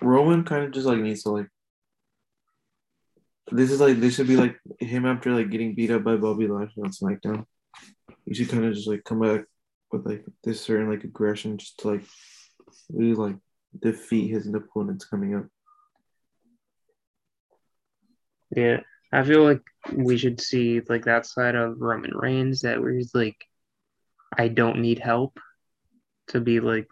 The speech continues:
Speaker 2: this, like, the big dog, right?
Speaker 1: Yeah. The tribal
Speaker 2: 'Cause
Speaker 1: chief, though.
Speaker 2: Yeah. Yeah, like, 'cause in reality, he doesn't.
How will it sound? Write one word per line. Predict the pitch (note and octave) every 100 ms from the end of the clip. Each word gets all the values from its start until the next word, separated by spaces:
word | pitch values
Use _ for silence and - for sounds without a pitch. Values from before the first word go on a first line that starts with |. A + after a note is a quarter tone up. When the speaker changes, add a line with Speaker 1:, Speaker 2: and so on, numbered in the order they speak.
| -
Speaker 2:
this, | A#2 _ -
like, | A#2
the | A#2 A#2
big | A#2+ A2+
dog, | A2+ A#2 A2+
right? | A2+ A#2 - _ _ _ _ _ - -
Speaker 1:
Yeah. | A2+ A2 G#2+ _ _ _ _ _ _ _ _ _ _ _ _ _ -
The | A#2+
tribal | - A2+ A2 G#2+
Speaker 2:
'Cause | G#2 A#2+
Speaker 1:
chief, | G#2 -
though. | G#2 A2 - _ _ _ _ _ _ _ _ - _ _ -
Speaker 2:
Yeah. | B2 A2 - _ _ _ _ _ _ _ _ _ _ _ _ _ _ _ _ _
Yeah, | B2+ A#2
like, | B2 C3+ - _ _ -
'cause | C#3+ A#2+ - _
in | D3 B2
reality, | A#2+ A#2 B2 A#2+ A#2
he | A#2+
doesn't. | A2+ A2+ - -